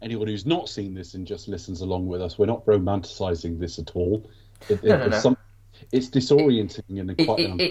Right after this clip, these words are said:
Speaker 2: it's
Speaker 1: uncomfortable.
Speaker 2: really, I'm, I'm, yeah, I'm talking about how it's shot, like, how it's telling the audience what's hap-, what's happening.
Speaker 1: Uh,
Speaker 2: Um,
Speaker 1: yeah, I mean, it, the actress conveys it all through expression and, and everything else. You can tell she's hot, you know,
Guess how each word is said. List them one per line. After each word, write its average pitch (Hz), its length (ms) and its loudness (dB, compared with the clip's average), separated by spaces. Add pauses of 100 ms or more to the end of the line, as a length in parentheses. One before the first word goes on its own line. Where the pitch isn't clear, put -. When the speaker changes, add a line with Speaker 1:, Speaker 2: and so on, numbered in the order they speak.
(100)
Speaker 2:
it's 175 220 -2
Speaker 1:
uncomfortable. 165 80 2
Speaker 2:
really, 135 200 2
I'm, 131 160 4
I'm, 131 200 0
yeah, 135 140 4
I'm - 60 -2
talking - 220 -2
about 104 160 -2
how 117 200 -2
it's - 120 -8
shot, - 520 -2
like, - 280 -10 (100)
how 110 260 -4
it's 90 280 -10 (140)
telling 110 520 0 (260)
the 120 120 -8
audience 110 440 -4
what's - 160 -8
hap-, - 160 -8
what's - 200 -12
happening. 123 400 -10 (1600)
Speaker 1:
Uh, 120 300 4
Speaker 2:
Um, 180 60 2
Speaker 1:
yeah, 131 140 4 (120)
I 131 60 -8
mean, 131 420 -2
it, 139 140 -2 (1120)
the 120 120 -4
actress 127 380 -6
conveys 101 440 0
it 98 100 -4
all 90 200 -2
through 87 280 -6
expression 87 720 -2
and, 82 380 -6
and 87 120 -6
everything 87 340 -6
else. 87 220 -2
You 90 60 -8
can 87 80 -10
tell 95 200 2
she's 85 180 -8
hot, 87 240 -2
you 90 120 -8
know, 78 160 -6